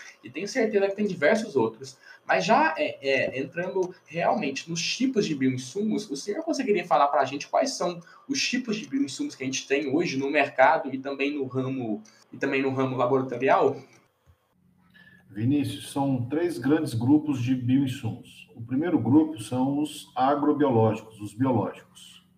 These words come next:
Speaker 2: né? Que são fungos e bactérias que têm um tempo de crescimento,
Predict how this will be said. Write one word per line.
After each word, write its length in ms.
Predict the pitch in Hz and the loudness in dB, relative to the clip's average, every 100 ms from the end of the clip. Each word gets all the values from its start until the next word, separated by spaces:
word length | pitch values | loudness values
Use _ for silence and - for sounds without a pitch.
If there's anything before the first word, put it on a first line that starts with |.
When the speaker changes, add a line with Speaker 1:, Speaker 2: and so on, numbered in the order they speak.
| _ | _
Speaker 2:
né? 240 | 120 139 - _ _ - - _ | -6 -6 -8 _ _ -20 -20 _
Que 80 | - | -10
são 220 | 117 131 | -4 -2
fungos 480 | 117 - 156 165 151 | -2 0 0 0 -2
e 40 | 123 | 4
bactérias 1000 | 120 117 - 120 139 151 156 - - _ _ _ _ | 2 2 0 2 4 4 0 -10 -16 _ _ _ _
que 100 | 120 | -8
têm 180 | 127 143 | -2 0
um 160 | 131 | 0
tempo 360 | - 151 151 120 | 2 2 2 -2
de 100 | 113 | -4
crescimento, 1040 | 117 117 110 101 120 147 147 143 147 139 | -4 -4 -4 -2 2 4 4 2 -2 -6